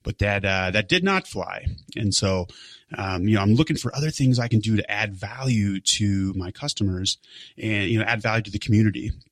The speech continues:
I thought about doing a video series, things like that, but, uh, just wanna ask the guru, and what do you think would fly? Okay. Thanks, Pat.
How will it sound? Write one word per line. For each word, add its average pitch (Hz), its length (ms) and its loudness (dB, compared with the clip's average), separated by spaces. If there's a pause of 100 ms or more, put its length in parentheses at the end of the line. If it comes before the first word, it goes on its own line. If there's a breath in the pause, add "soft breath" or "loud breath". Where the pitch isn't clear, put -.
(520)
I - 40 -10
thought 107 200 -4
about 101 160 -2
doing 98 180 2
a 90 60 -2
video 139 380 0
series, 117 680 0 (400 loud breath)
things 101 200 4
like 95 200 -4
that, 98 320 -4
but, 101 180 -4
uh, 98 300 -8
just 104 200 -2
wanna 98 400 0
ask 104 260 -6
the 104 60 -10
guru, 127 420 4 (340 loud breath)
and 110 120 0
what 147 60 4
do 156 60 0
you 170 80 2
think 101 240 2
would 95 140 -8
fly? 110 300 -12 (240)
Okay. 113 260 -4 (260)
Thanks, 107 220 -4
Pat. 90 240 -12